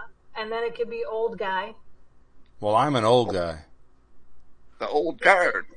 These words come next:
Speaker 1: The gangsta.
Speaker 2: But I ain't no original gangsta.
Speaker 1: No.
Speaker 3: How about, uh, Officer Gentry?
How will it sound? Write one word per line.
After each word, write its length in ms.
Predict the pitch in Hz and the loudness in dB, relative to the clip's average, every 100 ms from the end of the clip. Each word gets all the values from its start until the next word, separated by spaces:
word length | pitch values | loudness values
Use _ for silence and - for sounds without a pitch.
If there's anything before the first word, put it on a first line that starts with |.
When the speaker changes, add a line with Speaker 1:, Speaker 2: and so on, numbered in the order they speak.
| - 240 | -14 -10
Speaker 1:
The 100 | 185 | -8
gangsta. 600 | 175 180 180 - 220 220 - - | -6 -8 -8 -12 -16 -16 -20 -12
Speaker 2:
But 80 | - | -4
I 120 | 113 135 | -2 0
ain't 160 | 143 | 2
no 180 | 143 131 | 4 4
original 420 | 123 135 120 117 | 4 2 0 -4
gangsta. 540 | 101 131 143 139 - - - - - - - - - - - - - - | 0 2 2 -2 -8 -14 -20 -18 -16 -16 -18 -20 -20 -20 -20 -20 -20 -16
Speaker 1:
No. 360 | 190 185 175 180 - - - _ - - - - | -14 -12 -12 -16 -20 -20 -20 _ -20 -20 -20 -18
Speaker 3:
How 180 | 110 120 | -12 -6
about, 400 | 127 117 107 - - - - - - - - _ - - - - | -4 -4 -4 -10 -14 -16 -16 -20 -20 -20 -20 _ -20 -20 -20 -12
uh, 220 | 113 117 123 - | -6 -6 -8 -8
Officer 520 | - 110 - 113 - 98 | -4 -4 -4 -8 -8 -8
Gentry? 540 | - 113 107 - 90 | -2 -2 0 -6 -8